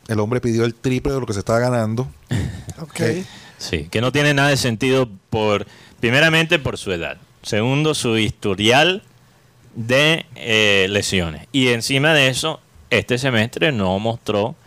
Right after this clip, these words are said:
Speaker 3: el Cariaco del año pasado.
Speaker 1: No, fue apenas el treinta y seis por ciento de los partidos que jugó, que pudo jugar, eh, eh, Cariaco González.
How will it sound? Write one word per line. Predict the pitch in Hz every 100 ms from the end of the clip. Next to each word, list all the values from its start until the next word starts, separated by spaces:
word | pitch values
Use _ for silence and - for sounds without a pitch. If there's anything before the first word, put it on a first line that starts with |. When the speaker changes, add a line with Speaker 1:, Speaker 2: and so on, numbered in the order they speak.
| - - _
Speaker 3:
el | 110 92
Cariaco | 101 90 87 -
del | - 92
año | 82
pasado. | 85 - -
Speaker 1:
No, | 175
fue | - 120
apenas | 127 139
el | 147 131
treinta | 123 113
y |
seis | 110 113
por | - 127
ciento | - 139
de | 135
los | 117
partidos | 110 101 123 127
que |
jugó, | 104 101 143
que | 117
pudo | - 117 113
jugar, | 104 123 113
eh, | 90 76
eh, | 90
Cariaco | 98 98 107
González. | 104 87 127 123 87